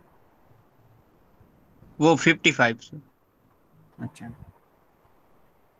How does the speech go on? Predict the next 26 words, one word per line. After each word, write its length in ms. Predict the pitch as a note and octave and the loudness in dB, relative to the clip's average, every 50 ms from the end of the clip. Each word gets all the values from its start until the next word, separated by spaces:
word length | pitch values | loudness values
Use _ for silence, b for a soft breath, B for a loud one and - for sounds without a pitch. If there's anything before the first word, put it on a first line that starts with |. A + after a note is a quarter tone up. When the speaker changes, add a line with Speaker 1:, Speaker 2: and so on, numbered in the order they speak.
| _ _ - | _ _ 2
Speaker 2:
ये 220 | F3 G#3 A3+ A#3+ | 6 8 8 8
ओ 260 | A3 E3 E3 F3+ F#3 G#3+ | 8 6 4 8 10 12
ओ 380 | A#3+ A3+ G3+ G#3 A3 A3+ A3+ | 12 12 12 12 12 10 10
करने 380 | A3+ - G#3+ G#3 G#3+ A3 A3+ G#3 | 10 8 4 4 4 2 0 0
से 140 | - A#3 G#3 | 2 0 0
फायदा 380 | - G3 F3+ F3+ F3+ F#3 F#3 | 4 4 4 4 4 4 2
नहीं 200 | F#3+ G#3 B3 C#4 | 2 2 2 2
है, 100 | C#4 A#3+ | 2 0
कायदे 480 | - - - E3 E3+ E3+ F3 F#3+ G#3 A3 | 0 0 2 4 4 4 6 4 2 4
से 140 | A3 A#3+ A3+ | 4 2 2
पढ़ो, 280 | A3+ A3 G#3+ A3+ A#3+ | 2 4 4 4 6
नहीं 180 | B3+ B3 A#3+ A#3 | 6 4 4 2
तो 420 | A#3+ A#3 G#3+ G#3+ G#3 G3+ F3+ - - _ _ - | 4 4 4 4 4 2 -2 -8 -16 _ _ -14
कुछ 220 | G3 - - - - | -14 -14 -14 -4 2
गड़बड़ 320 | E3+ E3+ F#3 F#3+ A3 A#3 B3+ | 4 4 6 8 8 10 10
याद 240 | B3+ B3 A#3+ A#3+ A#3+ | 10 10 10 10 8
हो 80 | A3 | 8
जाएगा। 360 | G3+ F3+ D#3 D3 C#3 - - - _ _ _ _ _ _ _ _ _ _ _ _ _ _ _ _ _ _ _ _ _ _ _ _ _ | 8 6 4 2 0 -4 -8 -14 _ _ _ _ _ _ _ _ _ _ _ _ _ _ _ _ _ _ _ _ _ _ _ _ _
प्लाज्मा 460 | - G3+ G3 G3+ G#3+ A3 A#3+ A#3 A#3+ A#3 | 6 8 8 8 8 6 4 6 6 6
कितना 320 | C4 A#3+ - - B3 A#3+ | 6 6 4 4 4 4
है? 340 | A#3+ A#3 A#3 B3 C4+ D#4+ - | 6 8 8 8 8 8 6
Speaker 1:
यस, 60 | C4 | 4
सर। 260 | - - B2 A#2 - - _ _ _ _ _ _ _ _ _ _ _ _ _ _ _ _ _ _ _ _ - | 2 -2 -16 -20 -20 -20 _ _ _ _ _ _ _ _ _ _ _ _ _ _ _ _ _ _ _ _ 0
Speaker 2:
पढ़िए। 420 | G3+ A#3 A3 A3 A#3+ C4 D#4+ C#4+ - - _ _ _ _ _ _ _ _ _ _ _ _ _ _ _ _ _ _ _ _ _ - | 4 8 10 10 10 10 8 4 0 -8 _ _ _ _ _ _ _ _ _ _ _ _ _ _ _ _ _ _ _ _ _ -6
Speaker 1:
फिफ्टी 400 | - D3 D3+ C#3 - - F3+ E3+ | -2 0 0 0 0 0 0 0
फ़ाइव। 340 | - D#3 C3+ B2+ B2+ B2 | 2 2 2 2 2 0